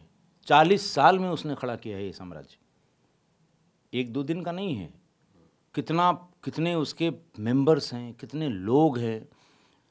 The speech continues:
कितना कनाइवेंस है उसमें सरकारी डिपार्टमेंट्स का, जिसमें पुलिस भी शामिल है, जेल के ऑफिशियल्स भी शामिल हैं, वकीलों की पूरी फौज है।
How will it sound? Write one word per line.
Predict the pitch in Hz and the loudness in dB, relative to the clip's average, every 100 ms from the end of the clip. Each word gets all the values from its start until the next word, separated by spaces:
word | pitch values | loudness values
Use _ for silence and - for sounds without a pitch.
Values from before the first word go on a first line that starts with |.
| _ - | _ -8
कितना | 147 160 175 175 - | -4 0 0 0 -6
कनाइवेंस | - 120 135 147 180 170 | -4 0 2 4 2 2
है | 160 | 0
उसमें | 151 147 | 0 -2
सरकारी | 139 131 117 131 131 | -4 -4 -4 -4 -4
डिपार्टमेंट्स | 117 113 107 110 107 - | -6 -6 -6 -8 -12 -14
का, | 92 85 _ _ _ | -18 -20 _ _ _
जिसमें | 117 120 151 - | -12 -6 -4 -2
पुलिस | 143 151 | -2 -2
भी | 123 | -4
शामिल | 131 117 110 107 | -8 -8 -8 -10
है, | 98 104 _ _ _ - | -14 -18 _ _ _ -20
जेल | 101 143 156 | 0 2 2
के | 147 | 0
ऑफिशियल्स | 139 139 117 131 110 | -2 -2 -6 -8 -6
भी | |
शामिल | 113 107 107 104 | -10 -10 -12 -12
हैं, | 101 110 _ _ _ | -16 -20 _ _ _
वकीलों | 110 123 160 160 156 | -4 0 0 0 -2
की | 139 | -4
पूरी | 117 123 117 | -6 -4 -2
फौज | - 127 147 120 | 4 8 8 4
है। | 113 | -6